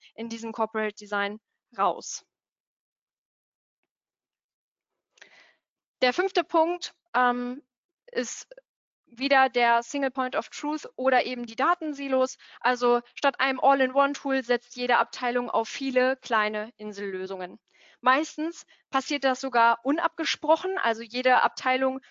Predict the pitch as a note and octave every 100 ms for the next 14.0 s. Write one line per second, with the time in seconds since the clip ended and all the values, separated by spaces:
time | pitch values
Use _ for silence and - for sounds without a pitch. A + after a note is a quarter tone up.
0 | _ - - C#4 C#4+ C#4+ - C4 - C4+
1 | C4+ - A3+ B3 B3+ B3 A3+ B3+ A3 A3
2 | A3+ A3+ A3 - _ - A3+ A#3 A#3+ D4+
3 | E4 - A#3+ A3+ A3+ - - _ - B3
4 | A#3 B3 A3+ A#3 A#3+ A#3+ A#3 - _ _
5 | - A#3+ G#3 C#4+ - D#4 D#4 E4 D#4+ F4
6 | F#4+ - _ _ _ _ _ _ _ _
7 | _ _ _ - C4 A#3+ F#3+ - D4 -
8 | C#4 C4+ - - B3+ A#3+ C4 C#4 C4 B3+
9 | C4+ - A#3 A#3+ C4 C#4+ C4 C4 A#3+ A#3
10 | A3 - A#3+ C#4+ - A#3 B3+ C4 B3 B3
11 | A#3+ A#3+ B3+ - A#3+ A#3 A3+ - D#4 D#4
12 | D#4+ D4 D4+ C#4+ D#4 B3+ A3+ A#3 - A#3+
13 | A#3 A#3 A3+ B3 - - B3 A#3+ A3+